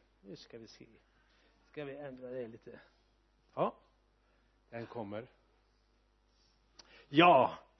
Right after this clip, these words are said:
vi är missionärer och, ehm, Tarren Abrahamsson från Vänersborg, en gång i tiden. <laughs> Han vigde oss nittonhundrasjuttiotvå. Så det är några år sedan.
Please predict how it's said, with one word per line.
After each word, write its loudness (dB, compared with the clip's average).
vi 4
är 8
missionärer 10
och, 2
ehm, 6
Tarren 12
Abrahamsson 10
från 4
Vänersborg, 10
en 0
gång 8
i 8
tiden. 4
<laughs> -6
Han 6
vigde 12
oss 10
nittonhundrasjuttiotvå. 8
Så 2
det 4
är 8
några 8
år 8
sedan. 4